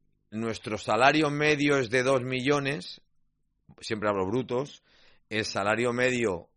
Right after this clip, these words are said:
al ser el cincuenta por ciento de la masa salarial, debe ser un millón. Debería ser.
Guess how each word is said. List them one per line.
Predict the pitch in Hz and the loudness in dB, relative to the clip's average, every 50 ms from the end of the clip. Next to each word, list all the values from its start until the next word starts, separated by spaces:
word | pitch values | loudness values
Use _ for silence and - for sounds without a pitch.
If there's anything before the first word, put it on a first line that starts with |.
| _ _ _ _ _ _ _ _ | _ _ _ _ _ _ _ _
al | - 90 85 | -6 -6 -6
ser | - - 110 110 | -4 -4 -2 -2
el | 113 107 | -2 -4
cincuenta | - 104 92 - 101 101 98 110 104 | -6 -10 -8 -4 -6 -2 -2 -2 -2
por | 92 98 92 | -2 -4 -8
ciento | - - 120 127 123 110 - - 80 78 _ _ _ _ _ _ _ _ _ _ _ _ _ _ _ _ _ _ _ _ _ _ _ _ _ _ _ _ _ _ - - - _ _ _ _ _ | -4 -4 -4 -4 -4 -6 -10 -14 -16 -16 _ _ _ _ _ _ _ _ _ _ _ _ _ _ _ _ _ _ _ _ _ _ _ _ _ _ _ _ _ _ -20 -20 -20 _ _ _ _ _
de | 85 85 85 | -10 -8 -6
la | 82 82 | -6 -6
masa | 85 87 - 92 | -8 -8 -10 -6
salarial, | 92 107 101 104 104 110 120 139 139 - _ _ | -6 -4 -2 -2 0 0 0 0 -2 -4 _ _
debe | 85 92 95 92 90 | -8 -6 -4 -4 -6
ser | - 95 80 | -6 -10 -10
un | 82 82 | -10 -10
millón. | 80 87 120 151 143 90 85 - _ - - - _ _ _ _ _ _ _ _ | -8 -4 -4 -4 -4 -6 -10 -18 _ -20 -20 -20 _ _ _ _ _ _ _ _
Debería | - 85 85 78 85 101 95 | -8 -6 -6 -2 -2 -2 -2
ser. | - - 131 131 - | -2 0 -2 -2 -2